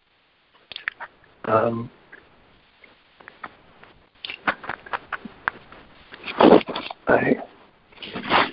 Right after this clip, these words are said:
I think my, uh, whole life has been about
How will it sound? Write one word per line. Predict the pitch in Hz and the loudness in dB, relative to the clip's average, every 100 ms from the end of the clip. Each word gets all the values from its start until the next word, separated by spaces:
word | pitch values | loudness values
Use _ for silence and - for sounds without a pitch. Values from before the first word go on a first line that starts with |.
| - - - - - - - - _ _ _ - _ _ _ _ _ _ _ _ _ _ - | -2 -2 -4 -14 4 6 6 4 _ _ _ -20 _ _ _ _ _ _ _ _ _ _ 2
I | - 98 - | 6 6 4
think | 131 117 - - - - - _ - | 2 2 0 -12 -10 -12 -16 _ 0
my, | 98 - 104 101 - _ _ _ _ _ _ - | 2 2 0 -2 -8 _ _ _ _ _ _ -6
uh, | - - - - - - | -4 -4 -8 -8 -6 -2
whole | - 135 131 127 | 4 8 6 6
life | 98 110 117 104 - - - _ _ _ _ _ _ _ _ _ _ _ _ _ _ _ _ | -2 -2 -2 -8 -16 -18 -20 _ _ _ _ _ _ _ _ _ _ _ _ _ _ _ _
has | - 69 98 - - | -8 -2 -2 -2 0
been | 120 113 101 202 - - _ _ _ - - _ - - - | 4 4 2 -6 -10 -14 _ _ _ -20 -20 _ -20 -4 0
about | 95 104 101 101 | 4 6 6 4